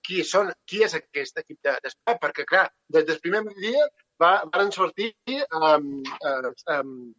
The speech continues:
l'estament militar a les rodes de premsa. Jo això crec que va ser un error, perquè això,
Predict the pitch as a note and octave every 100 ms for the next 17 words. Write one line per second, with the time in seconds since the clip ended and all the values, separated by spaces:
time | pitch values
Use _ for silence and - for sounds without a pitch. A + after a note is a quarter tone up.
0 | _ _ _ E3 E3 F3 G3+ G3 F3+ F3+
1 | B3 D4+ - _ _ _ D3 D#3 E3+ F3
2 | E3+ D#3 C#3+ C3 B2+ B2+ A#2+ - - F#3
3 | - B3+ C4+ _ _ _ F3+ G3+ A#3+ F#3+
4 | F3+ D#3 D#3 - E3 - D3+ - F#3+